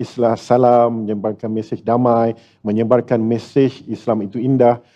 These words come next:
dan kita ingin menguruskan kepelbagaian di dalam negara kita ini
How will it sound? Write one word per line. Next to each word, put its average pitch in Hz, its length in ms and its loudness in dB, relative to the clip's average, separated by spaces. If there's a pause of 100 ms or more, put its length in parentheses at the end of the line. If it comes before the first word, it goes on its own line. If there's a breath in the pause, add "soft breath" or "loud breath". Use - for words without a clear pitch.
(100)
dan 120 160 0
kita 120 240 -6
ingin 131 400 2
menguruskan 123 720 0
kepelbagaian 120 960 0
di 107 80 -4
dalam 110 320 -2
negara 110 320 0
kita 110 240 -8
ini 127 320 0